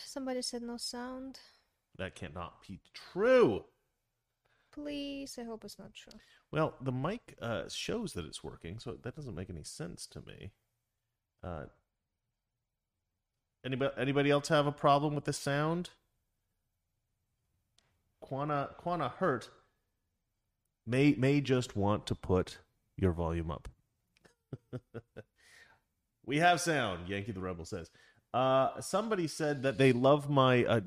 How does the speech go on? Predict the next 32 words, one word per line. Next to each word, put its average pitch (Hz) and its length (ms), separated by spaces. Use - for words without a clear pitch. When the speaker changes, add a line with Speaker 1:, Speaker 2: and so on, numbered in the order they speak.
Speaker 2:
duck 135 260
face 120 680
in, 120 420
uh, 92 280
image. 107 640
In, 117 380
Speaker 1:
<laughs> - 20
Speaker 2:
and, 127 220
and 120 140
I 127 100
think 175 220
that 147 120
that's 143 240
an 127 60
insult, 127 420
but 120 120
I 120 80
will 160 160
say 143 200
this. 120 480
Uh, 120 180
it's - 140
not 160 120
called 160 220
duck 131 180
face, 120 400
all 107 80
right? 110 160
It's - 120
called 120 240
blue 123 160
steel. 101 480